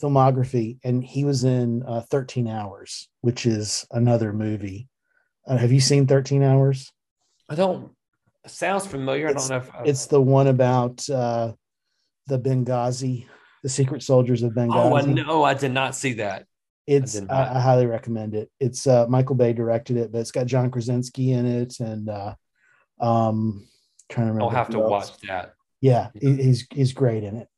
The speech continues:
Speaker 1: It's really, really good. Uh, but yeah, he's, um, yeah, he's doing a, he's still doing a lot of, uh, television. Like I mentioned, Rubicon. He did that back, it was twenty ten where he,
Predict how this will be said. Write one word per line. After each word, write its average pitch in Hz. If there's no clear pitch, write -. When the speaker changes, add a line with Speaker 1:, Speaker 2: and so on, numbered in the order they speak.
Speaker 1:
It's 135
really, 127
really 110
good. 101
Uh, 107
but 123
yeah, 113
he's, 135
um, 117
yeah, 120
he's 151
doing 160
a, 117
he's 151
still 190
doing 180
a 160
lot 160
of, 131
uh, 135
television. 131
Like 139
I 127
mentioned, 135
Rubicon. 123
He 139
did 147
that 143
back, 127
it 143
was 131
twenty 139
ten 110
where 101
he, 107